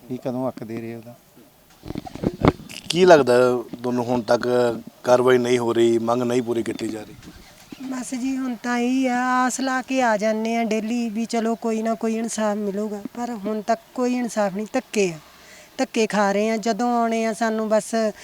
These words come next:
Speaker 3: ਬਿਠਾ ਦਿੰਦੇ ਆ, ਟਾਈਮ ਦੇ ਦਿੰਦੇ ਆ ਵੀ ਵੇਟ ਕਰੋ। ਵੇਟ ਕਰਕੇ, ਵੇਟ ਕਰਨ ਦੇ ਬਾਵਜੂਦ ਵੀ ਸਾਨੂੰ ਇਹ ਜਵਾਬ ਦਿੱਤਾ ਜਾਂਦਾ ਕਿ ਕੋਈ ਗੱਲ ਨਹੀਂ, ਤੁਹਾਡੀ ਲੈਟਰ ਦੇ ਜਾਓ। ਬਹੁਤ ਲੈਟਰ ਦੇ ਚੁੱਕੇ ਆ, ਹੁਣ ਅਸੀਂ ਅੱਕ ਗਏ ਲੈਟਰ ਦੇ ਦੇ ਕੇ।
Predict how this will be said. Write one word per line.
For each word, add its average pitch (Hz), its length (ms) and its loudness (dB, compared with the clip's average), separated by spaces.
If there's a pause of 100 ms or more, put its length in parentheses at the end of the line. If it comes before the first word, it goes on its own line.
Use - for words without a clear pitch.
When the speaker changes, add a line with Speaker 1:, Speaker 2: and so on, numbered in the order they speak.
(300)
Speaker 3:
ਬਿਠਾ 226 340 6
ਦਿੰਦੇ 208 440 2
ਆ, 214 240 2 (100)
ਟਾਈਮ 220 240 2
ਦੇ 208 180 0
ਦਿੰਦੇ 214 380 0
ਆ 220 60 4
ਵੀ 214 140 -2
ਵੇਟ 208 340 0
ਕਰੋ। 220 360 0
ਵੇਟ 214 340 0
ਕਰਕੇ, 214 600 0
ਵੇਟ 226 300 0
ਕਰਨ 254 340 2
ਦੇ 285 120 2
ਬਾਵਜੂਦ 247 460 0
ਵੀ 247 100 0
ਸਾਨੂੰ 226 380 0
ਇਹ 226 120 -2
ਜਵਾਬ 214 320 0
ਦਿੱਤਾ 202 300 0
ਜਾਂਦਾ 202 360 0
ਕਿ 220 140 -8
ਕੋਈ 202 240 -4
ਗੱਲ 202 240 0
ਨਹੀਂ, 214 160 -4 (400)
ਤੁਹਾਡੀ 214 400 2
ਲੈਟਰ 214 360 4
ਦੇ 202 220 4
ਜਾਓ। 233 220 0 (340)
ਬਹੁਤ 320 460 6
ਲੈਟਰ 240 340 4
ਦੇ 208 220 0
ਚੁੱਕੇ 202 380 -4
ਆ, 214 60 0
ਹੁਣ 220 220 0
ਅਸੀਂ 240 280 0
ਅੱਕ 226 180 -2
ਗਏ 180 220 -6 (200)
ਲੈਟਰ 190 240 -2
ਦੇ 175 260 -8
ਦੇ 165 220 -8
ਕੇ। - 80 -8